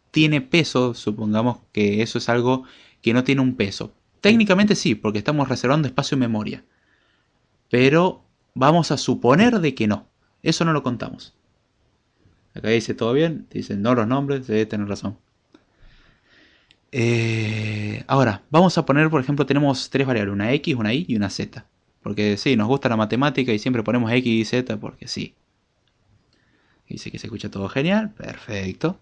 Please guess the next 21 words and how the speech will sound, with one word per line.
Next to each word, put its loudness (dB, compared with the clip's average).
Ya -4
le 4
digo, 4
avíseme 4
para 0
no, -2
no -2
quedar 0
como -8
un -4
loco -2
hablando -2
a -4
nada. -6
<laughs> 0
Es 0
incómodo 4
después 4
darse 0
cuenta 0
que, -10